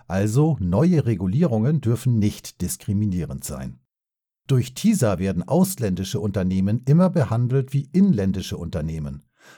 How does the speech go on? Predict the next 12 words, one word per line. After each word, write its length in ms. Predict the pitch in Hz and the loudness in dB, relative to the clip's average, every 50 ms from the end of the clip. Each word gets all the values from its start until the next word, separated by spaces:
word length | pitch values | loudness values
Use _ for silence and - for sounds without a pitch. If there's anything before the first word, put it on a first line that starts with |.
| - _ - | -18 _ -4
Aber 220 | 113 101 95 90 | -4 -2 -2 -2
das 300 | 82 80 - - - - | -4 -4 -6 -8 -8 -8
Zweite, 600 | - - - 135 156 202 220 - 131 95 76 - | -6 -4 0 2 2 2 2 2 0 -4 -2 -2
was 180 | 90 87 - 85 | -6 -6 -6 -6
in 160 | 82 73 - | -8 -10 -8
tisa 360 | - - 131 151 131 117 90 | -4 -2 0 0 2 0 -2
als 220 | 73 78 - - | -2 -4 -10 -12
Beschränkung 720 | - - 127 - - - 117 151 180 175 - 113 92 82 - | -12 -12 -10 -10 -6 -2 2 2 2 4 2 2 0 0 -2
der 200 | - 78 73 - | -6 -6 -6 -4
Regulierungsmöglichkeit 1300 | 95 85 76 80 87 110 131 131 110 104 101 - - 107 107 98 - - 92 - - - 85 78 - - | -6 -4 -4 -2 0 0 2 2 2 0 -2 -2 0 0 0 0 -2 -6 -10 -8 -6 -8 -8 -8 -6 -6
drinsteht, 640 | - 98 104 170 190 - - - 131 147 139 - | -4 -2 -2 -2 -2 -4 -4 -2 -2 -2 -2 -4
ist, 460 | - 101 123 127 - - - - - | -2 0 0 0 0 -4 -10 -12 -20